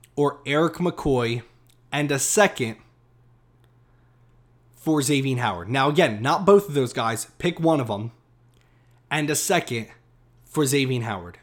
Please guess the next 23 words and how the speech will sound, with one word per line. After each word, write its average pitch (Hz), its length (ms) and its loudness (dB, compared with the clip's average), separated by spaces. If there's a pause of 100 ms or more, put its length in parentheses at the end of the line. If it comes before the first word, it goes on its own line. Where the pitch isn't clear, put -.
(140)
The 143 140 0
reason 202 540 0
why 151 280 0
I 143 120 -2
say 127 280 -4
that 113 300 -6
is 107 180 -12
this. - 460 -10 (1200)
One, 139 380 0 (1040)
yes, - 480 -2 (180)
it's 156 220 -2
not 175 160 4
a - 20 0
first 170 320 0
round 147 240 2
pick. - 340 -6 (120)
It 139 100 0
would 151 100 2
be 160 140 2
a 131 40 0
second 156 360 0
round 120 240 -2
pick. - 300 -8